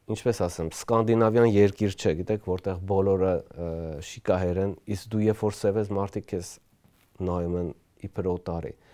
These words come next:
<laughs> Հայ մեկը, երբ որ, ը, Թուրքիայում փողոցով քայլի, ոչ ոք չի կարող հասկանալ և կամ պատկերացնել, որ սա օտար երկրացի է։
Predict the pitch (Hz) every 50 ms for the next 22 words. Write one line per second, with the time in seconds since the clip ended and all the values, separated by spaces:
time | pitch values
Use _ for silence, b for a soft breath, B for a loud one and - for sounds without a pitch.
0 | b b b b b b b b _ _ _ 330 339 - - - - - _ _
1 | _ _ - - - _ _ - _ _ - - 165 175 160 135 - 110 - -
2 | 139 143 151 143 131 123 117 - 110 98 98 104 101 - 107 98 98 - - 85
3 | 95 92 92 90 - - 113 113 - - 92 90 90 85 - 104 101 98 95 -
4 | 90 87 - - 101 95 92 101 113 139 170 185 b b b b b b - 104
5 | 104 117 139 175 190 185 - - 107 95 82 - - - 117 107 - 90 87 85
6 | 82 82 - - - 98 92 - - - 78 80 90 98 113 131 131 107 101 101
7 | - - 92 95 95 - 85 87 - - 90 90 104 - 151 156 139 127 127 131
8 | - - 196 165 147 - 160 151 143 135 127 127 127 - - - - - - -
9 | 110 107